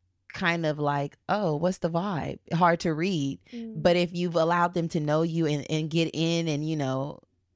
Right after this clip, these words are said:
Speaker 1: interact with your personality, then they'll know there's times when Brittany's down and she wants to do it and it's a go. And then there's other times if you're like, "No, I don't wanna do it," then it's just like, "Okay, I can respect that."
Speaker 2: Right.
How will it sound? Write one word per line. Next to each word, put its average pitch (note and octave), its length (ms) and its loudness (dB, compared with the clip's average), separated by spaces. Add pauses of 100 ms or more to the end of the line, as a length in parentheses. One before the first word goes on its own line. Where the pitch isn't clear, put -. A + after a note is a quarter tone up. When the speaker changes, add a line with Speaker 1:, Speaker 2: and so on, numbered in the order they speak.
(200)
Speaker 1:
interact E3 460 2
with D#3+ 120 -4
your D#3 100 2
personality, E3 760 0
then D3+ 120 0
they'll D3+ 180 0
know D3 240 -2 (280)
there's E3+ 180 2
times F3 280 0
when D3+ 140 -2
Brittany's D#3 280 -2
down D#3 340 2
and C#3+ 80 0
she - 120 -6
wants D3 240 -4
to D#3 60 -10
do D#3+ 120 0
it D3 80 0
and C#3 120 -4
it's C#3 140 -2
a C#3 60 0
go. D3 300 2
And C#3 100 -4
then C#3 80 -2
there's C#3 160 -2
other D3 160 0
times C#3 220 -4
if C3+ 120 -6
you're C#3+ 140 -2
like, C3+ 200 -4
"No, E3 140 -2
I D3+ 60 2
don't D3 120 -2
wanna C#3 160 -4
do C#3 140 -2
it," C3+ 80 -4
then C3+ 120 -4
it's C3+ 100 -4
just C3+ 140 -6
like, C#3 160 -8
"Okay, F3 240 -2
I C#3 80 -2
can - 120 -12
respect C#3+ 440 -4
that." - 180 -10 (200)
Speaker 2:
Right. A3+ 300 -10